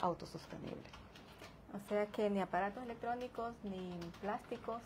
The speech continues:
Speaker 2: eh, mantengamos nuestros hogares libres, limpios de, de contaminación.
Speaker 1: Así es, yo les recomiendo eso. <laughs>
Speaker 2: Muchísimas gracias, ingeniera, gracias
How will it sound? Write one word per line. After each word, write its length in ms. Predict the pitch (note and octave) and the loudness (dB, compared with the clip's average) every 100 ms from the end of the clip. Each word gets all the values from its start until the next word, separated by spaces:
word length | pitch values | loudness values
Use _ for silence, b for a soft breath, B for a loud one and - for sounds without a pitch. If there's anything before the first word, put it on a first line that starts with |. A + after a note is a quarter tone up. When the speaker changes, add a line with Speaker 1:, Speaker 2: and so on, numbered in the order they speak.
| - - | -8 -4
Speaker 2:
eh, 180 | F3+ F3+ | -2 0
mantengamos 460 | F#3 F#3+ F#3 G3 A#3 | -2 -2 2 4 2
nuestros 300 | A#3 G3 - | 0 -2 0
hogares 420 | G3 G#3 G#3+ G#3 - - - - | 0 0 0 -2 -6 -14 -14 -10
libres, 420 | - G#3 G3+ F3+ F3+ - G3 | -2 0 2 0 -2 -4 -2
limpios 420 | G#3 G#3+ G3 E3+ | 0 -2 -4 -2
de, 260 | F3+ F3+ F#3 F3+ - - | -2 -2 -4 -8 -12 -10
de 60 | F#3 | -8
contaminación. 640 | F3+ F3+ E3+ D#3+ - G3+ E3+ - - | -6 -4 -2 -2 -2 -4 -4 -2 2
Speaker 1:
Así 320 | G3+ - F#3 | 2 4 6
es, 200 | E3 F3 - - - - | 6 4 -2 -12 -10 4
yo 100 | G#3+ | 8
les 140 | G#3+ | 8
recomiendo 520 | G#3 G#3 F3+ F3+ E3+ E3+ | 8 8 6 4 6 6
eso. 300 | G3 - D4+ | 4 4 8
<laughs> 1300 | F4 F4 A3+ D4+ A#3+ C#4 - - - D4 - C4+ G#3 | 8 8 6 4 4 2 2 0 2 -4 -2 -4 2
Speaker 2:
Muchísimas 480 | G3+ G#3 G#3 G#3+ G3+ | 2 2 0 0 4
gracias, 300 | F#3+ G#3+ G#3+ | 4 4 0
ingeniera, 500 | G#3 G#3+ F#3+ F#3+ G3+ | 0 0 0 2 2
gracias 300 | G3 G3+ A3 | 2 0 -2